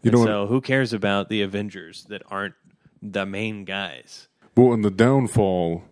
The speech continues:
Speaker 1: is they built it up so well with these big name characters.
Speaker 2: Yeah.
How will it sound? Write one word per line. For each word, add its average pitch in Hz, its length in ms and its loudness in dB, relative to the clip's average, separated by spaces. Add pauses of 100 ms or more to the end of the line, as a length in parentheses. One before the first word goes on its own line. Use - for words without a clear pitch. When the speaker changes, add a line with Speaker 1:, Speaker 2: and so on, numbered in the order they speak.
(180)
Speaker 1:
is 98 260 0
they 95 100 4
built 110 380 2
it 101 60 0
up 95 240 0
so 101 280 2
well 87 600 -2 (280)
with 104 260 0
these 95 180 -4
big 101 280 -2
name 95 220 -2
characters. 90 840 -4 (140)
Speaker 2:
Yeah. 87 120 -18